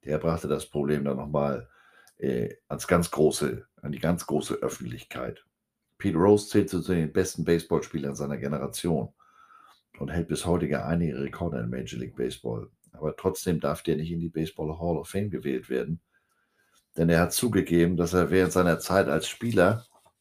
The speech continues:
und Manager bei den Cincinnati Reds, äh, übrigens die, die da beim Black Sox-Skandal, äh, auch involviert waren, wenn auch,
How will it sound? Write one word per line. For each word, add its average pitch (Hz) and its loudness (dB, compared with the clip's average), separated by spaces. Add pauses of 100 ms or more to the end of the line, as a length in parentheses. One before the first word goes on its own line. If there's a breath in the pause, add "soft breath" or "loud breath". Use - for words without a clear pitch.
(260)
und 80 -2
Manager 90 2
bei 85 0
den 76 -6
Cincinnati 76 -2
Reds, 76 -2 (760)
äh, 73 -4
übrigens 78 -6
die, 90 -4
die 69 -8
da 69 2
beim 67 0
Black 82 4
Sox-Skandal, 64 -4
äh, 57 -8
auch - -2
involviert 62 -2
waren, 57 -2
wenn - -4
auch, - -2